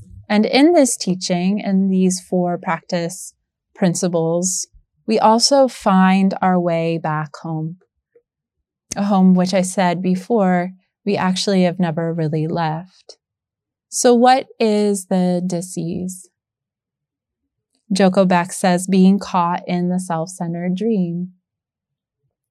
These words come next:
What is this self-centered dream and how do we get caught up in it? The next line says, "Well, it's holding to self-centered thoughts. That's the dream."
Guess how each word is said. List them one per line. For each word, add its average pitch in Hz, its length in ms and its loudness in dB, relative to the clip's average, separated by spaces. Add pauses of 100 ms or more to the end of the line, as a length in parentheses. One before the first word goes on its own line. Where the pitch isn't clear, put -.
(320)
What 196 260 4
is 226 440 2
this 202 520 2 (140)
self-centered 196 720 2
dream 196 380 2
and 185 140 0
how 180 180 -2
do 185 100 2
we 190 120 2
get 180 240 -2
caught 175 380 -6
up 247 280 -6
in 175 100 0
it? - 400 -10 (1040)
The 196 80 0
next 190 320 4
line 180 260 0
says, 185 400 0
"Well, 202 220 4
it's 196 260 0 (120)
holding 262 440 4 (140)
to 196 380 2 (320)
self-centered 185 880 0
thoughts. - 720 -10 (600)
That's 190 420 -2
the 190 140 -4
dream." 170 600 -6